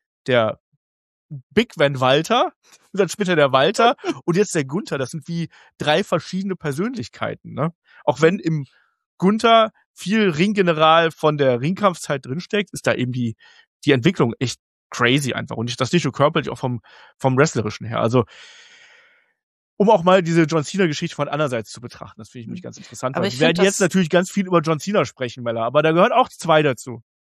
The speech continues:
Speaker 2: Ich find das so witzig, weil du jetzt gerade das mit den Interviews angesprochen hast, weil einer der Standardsätze von Walter war immer, „Er ist eh gut.“ Also kein Mann großer Worte. <laughs>
Speaker 1: Ja. Und das war manchmal dann auch ein bisschen anstrengend als Interviewer.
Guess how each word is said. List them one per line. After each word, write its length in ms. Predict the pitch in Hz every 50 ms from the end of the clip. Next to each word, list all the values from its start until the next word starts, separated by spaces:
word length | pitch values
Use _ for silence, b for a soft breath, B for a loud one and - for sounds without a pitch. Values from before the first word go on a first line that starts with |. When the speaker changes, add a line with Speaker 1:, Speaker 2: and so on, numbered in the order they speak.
| _ _ _ _ B B B B B
Speaker 2:
Ich 100 | - -
find 160 | - 269 254
das 140 | 285 240 -
so 140 | 196 190 180
witzig, 340 | 226 - - - 175 165 -
weil 100 | 170 165
du 60 | 170
jetzt 160 | 170 - -
gerade 200 | - 185 190 185
das 140 | 180 - -
mit 120 | 185 -
den 80 | 185 -
Interviews 420 | - 185 - 208 175 165 160 -
angesprochen 640 | - 165 170 160 170 - - - 147 - - 175 180
hast, 200 | 180 185 - -
weil 100 | 190 170
einer 280 | - 170 196 208 208 185
der 100 | 185 185
Standardsätze 1000 | - - 190 185 196 196 185 175 156 156 185 185 - - 175 175 180 170 170 - - -
von 440 | - - - 165 170 170 170 165 - -
Walter 560 | 165 165 170 175 180 170 - 175 165 160 156
war 300 | 156 160 160 165 165 -
immer, 240 | - 175 170 170 165 B B B B B B B
„Er 80 | - 165
ist 100 | 165 - -
eh 100 | 185 175
gut.“ 320 | 156 151 151 151 - - _ _ _ _ _ _ _ _ _ _ _ _
Also 220 | - 190 196 202 196 B B -
kein 220 | - 214 208 233 247
Mann 160 | 226 226 247
großer 360 | - 220 226 220 - 226 208
Worte. 320 | 214 214 208 214 214 - 151
<laughs> 440 | 151 - 440 - - _ _ _ _ _ _ -
Speaker 1:
Ja. 360 | - 143 147 160 160 160 156 - _ _ _ _ _ _ _ b b b b b b b b b b b b b b b
Und 160 | 151 147 139
das 140 | 170 170 -
war 80 | 190
manchmal 260 | 185 190 180 170 160
dann 120 | 151 143 143
auch 100 | 147 -
ein 20 |
bisschen 200 | 156 139 - -
anstrengend 320 | 147 160 - - - 131 123
als 120 | 120 -
Interviewer. 540 | 175 170 - 127 117 123 117 110 107 104